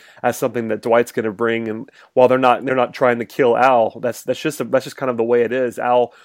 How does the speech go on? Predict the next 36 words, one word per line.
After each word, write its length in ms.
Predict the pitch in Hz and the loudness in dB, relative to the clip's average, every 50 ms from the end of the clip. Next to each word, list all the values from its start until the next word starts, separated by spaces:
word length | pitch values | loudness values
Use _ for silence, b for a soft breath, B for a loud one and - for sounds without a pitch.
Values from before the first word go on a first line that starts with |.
| b b _ | b b _
w-, 200 | 127 139 - 156 | -10 -8 -6 -4
you 60 | 151 | -4
know, 160 | 143 143 123 - - _ | -2 -4 -4 -6 -10 _
for 120 | _ - 139 | _ -6 -4
me, 240 | 127 139 165 180 190 | -2 0 0 2 2
a 80 | 151 | 2
lot 200 | 127 127 131 139 | 2 4 2 2
of 80 | 147 147 | 2 0
it 80 | 156 - | -2 -4
was 100 | 147 143 | -6 -8
style. 180 | - - 160 147 | -2 0 2 4
At 340 | 151 156 156 160 160 139 135 | 4 4 2 0 0 -2 -4
least, 200 | 143 139 - 127 | -4 -4 -4 -4
at 240 | 123 127 - 123 | -4 -4 -4 -4
least 180 | 135 147 - - | -6 -6 -8 -12
a 40 | 117 | -18
part 280 | - - 127 123 131 135 | -6 -2 0 0 0 0
of 80 | 123 | -2
it 120 | 135 135 131 | -4 -6 -4
was 160 | 127 120 110 | -6 -6 -6
the 60 | 120 | -2
way 120 | 120 123 120 | -2 0 0
the 100 | 117 113 | 0 0
Hawks 280 | 123 123 120 - - | -2 -2 -2 -4 -10
played 360 | - - - 120 120 120 120 120 | -14 -8 -4 -2 -2 0 -2 -2
and 100 | 117 113 | -2 -2
had 160 | 120 117 117 | -2 -2 -2
him 80 | 120 120 | -4 -6
on 80 | 117 | -8
the, 160 | 123 - - | -10 -8 -4
out 120 | 123 127 123 | -4 -4 -2
on 80 | 120 | -4
the 60 | 117 110 | -8 -10
perimeter 380 | - - 120 120 123 123 123 | -8 -6 -6 -6 -4 -8 -8
more 240 | 123 123 123 123 123 | -6 -4 -2 0 0
often. 440 | 123 131 131 - - 143 139 135 | 0 0 -2 -4 -8 -8 -8 -8